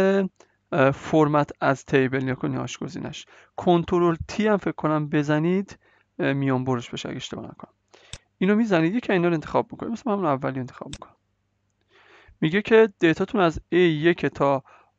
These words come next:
آر سه هزار هفتصد بیست و شش می‌گم بله، هدر هم داره، بله، تیکش رو حتماً بزنید، نوکه می‌کنم. نگاه کنید بچه‌ها الان تبدیل شد به تیبل. این الان تیبله. فرق داره با رنج. حالا میاد چیکار می‌کنید؟ الان اینو تبدیل کردید، یه اسمم براش بذارید.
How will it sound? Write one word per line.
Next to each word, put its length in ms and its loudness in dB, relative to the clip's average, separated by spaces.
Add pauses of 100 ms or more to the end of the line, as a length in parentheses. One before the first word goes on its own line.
آر 240 8
سه 160 -4
هزار 180 2
هفتصد 200 0
بیست 200 -8
و 20 -6
شش 180 -8
می‌گم 260 -4
بله، 280 0
هدر 380 2
هم 140 2
داره، 260 0
بله، 360 0
تیکش 320 -8
رو 60 -2
حتماً 240 -6
بزنید، 380 -4
نوکه 300 -4
می‌کنم. 280 -14 (520)
نگاه 120 0
کنید 140 2
بچه‌ها 220 0
الان 40 -2
تبدیل 320 0
شد 280 -4
به 360 0 (520)
تیبل. 340 -4
این 140 -2
الان 120 0
تیبله. 460 -6 (440)
فرق 480 6
داره 160 0
با 100 -2
رنج. 400 -4 (1000)
حالا 200 4
میاد 120 6
چیکار 280 4
می‌کنید؟ 500 2
الان 160 2
اینو 140 2
تبدیل 340 2
کردید، 400 0
یه 160 0
اسمم 300 0
براش 240 2
بذارید. 540 -8